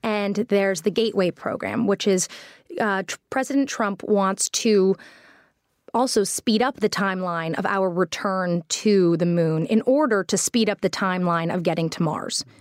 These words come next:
We were supposed to return to the moon in twenty twenty-eight. Now, Mike Pence has just said that we're gonna be challenging nasa to do it by twenty twenty-four. Will they be able to do that?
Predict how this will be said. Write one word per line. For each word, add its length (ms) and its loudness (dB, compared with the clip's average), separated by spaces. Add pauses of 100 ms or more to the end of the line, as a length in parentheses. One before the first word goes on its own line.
(160)
We 100 2
were 240 2
supposed 380 -2
to 80 -4
return 560 0
to 120 -2
the 80 0
moon 300 4
in 100 2
twenty 240 -2
twenty-eight. 540 0 (240)
Now, 300 0
Mike 260 -6
Pence 300 -2
has 180 0
just 320 -2 (480)
said 260 -4
that 120 -2
we're 100 0
gonna 140 -2
be 100 0
challenging 720 -2 (480)
nasa 600 0
to 80 0
do 180 0
it 80 0
by 120 -6
twenty 340 -2
twenty-four. 580 0 (960)
Will 140 2
they 100 0
be 140 2
able 160 2
to 100 -8
do 140 2
that? 260 0